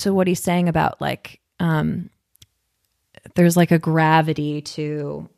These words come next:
okay, <laughs> you c-, you can literally bear fruit. Um, so there must be something you understand about cr-, like, creation or creating that, like, maybe naturally men don't, or they,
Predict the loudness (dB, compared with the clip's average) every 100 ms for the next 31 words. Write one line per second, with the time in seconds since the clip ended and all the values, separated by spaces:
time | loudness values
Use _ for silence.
0 | _ -14 -10 -6 -2 0 0 -2 -20 -20
1 | 0 0 2 0 2 4 2 4 6 6
2 | 6 4 2 2 0 -4 -12 -2 0 0
3 | -4 -8 -8 -8 _ _ -4 -2 -2 -4
4 | -10 -14 -10 -2 2 2 2 -2 -6 -10
5 | _ _ _ _ -2 0 0 -2 -6 -2
6 | 0 2 4 6 6 6 4 2 2 4
7 | 4 4 4 2 -2 -16 -8 -2 -2 -2
8 | -12 -12 -2 0 2 2 0 -4 -2 -2
9 | -2 -2 -4 0 2 4 2 0 -2 -2
10 | -2 0 -2 -4 -20 _ 0 2 4 2
11 | 2 2 0 0 2 4 4 4 2 0
12 | 0 -2 0 -2